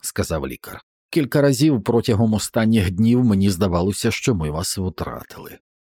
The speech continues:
Гуцер дав йому попити. «Я марив», прийшов до тями Кроз'є, сьорбнувши крижаної води. Він відчув власний сморід, яким просочилася промерзла постільна білизна.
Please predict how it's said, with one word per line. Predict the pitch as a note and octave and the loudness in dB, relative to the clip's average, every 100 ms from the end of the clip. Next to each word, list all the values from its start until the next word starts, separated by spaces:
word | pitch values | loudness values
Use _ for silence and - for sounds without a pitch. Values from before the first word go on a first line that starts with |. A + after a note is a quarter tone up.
| _ _ _ _ _ - | _ _ _ _ _ -6
Гуцер | E2 F2+ - A#2 G#2 | -2 -2 0 0 0
дав | D#2+ C#2 | -2 -2
йому | D2 D2+ C#2+ | -6 -8 -8
попити. | - F2+ - - - - _ _ _ _ _ _ _ _ _ - | -10 -10 -12 -16 -18 -20 _ _ _ _ _ _ _ _ _ -4
«Я | G2 F#2+ F#2 E2+ - - | 0 2 0 -2 -8 -8
марив», | G2 A#2 F2 D2 - - _ _ - | -4 -2 -2 -6 -12 -18 _ _ -6
прийшов | F2 D#2+ - F2+ | -4 -2 -2 -2
до | E2+ | -2
тями | - F#2+ E2+ | -2 -2 -2
Кроз'є, | - F2+ E2+ F2+ G2+ F#2+ | -2 -4 -2 -2 0 0
сьорбнувши | - G#2+ F2+ E2+ F2+ - | 0 0 0 0 -2 -2
крижаної | F2 F#2+ F#2 G2 F#2 E2+ F2 | -2 0 0 0 0 0 0
води. | F2 F#2 - - _ _ _ _ _ - | 0 -2 -4 -12 _ _ _ _ _ -2
Він | C3+ D3 | 2 2
відчув | C3+ - C#3+ B2+ | 2 0 0 0
власний | B2 B2+ A2 A#2+ A2+ | 2 2 2 0 0
сморід, | - A#2+ B2+ B2+ G2 - | 0 2 4 2 0 -2
яким | G#2+ G#2+ - A2+ | 0 0 0 0
просочилася | G#2 G2 G#2+ G2 A#2 G#2 - G2 | 0 0 -2 -2 0 0 0 -2
промерзла | A2 G2 G2 G#2 G2 G#2 F#2 | 0 2 2 2 2 0 0
постільна | F2 - - E2 E2 D#2+ | -4 -6 -6 -4 -4 -4
білизна. | E3 C#3 A2+ - - | -6 -6 -10 -14 -18